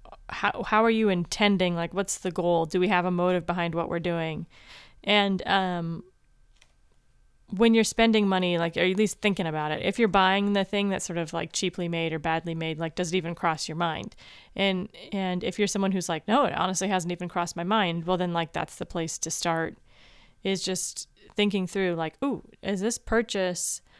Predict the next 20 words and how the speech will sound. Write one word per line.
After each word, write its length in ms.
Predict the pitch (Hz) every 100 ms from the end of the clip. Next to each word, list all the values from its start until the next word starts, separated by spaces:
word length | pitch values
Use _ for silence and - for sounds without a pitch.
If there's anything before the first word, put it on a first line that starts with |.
| _ -
do 80 | 220
I 60 |
need 160 | 226 269
this 140 | 214
purchase 400 | - 180 170 175
in 60 | 175
a 60 | 165
day 200 | 156 -
or 60 |
two? 300 | - 175 208
Is 120 | - 175
it 80 |
fine 140 | 180 170
if 80 | 160
it 100 | -
comes 280 | 160 156
next 240 | - - -
week, 240 | 180 -
for 140 | - 165
one? 360 | 160 156 196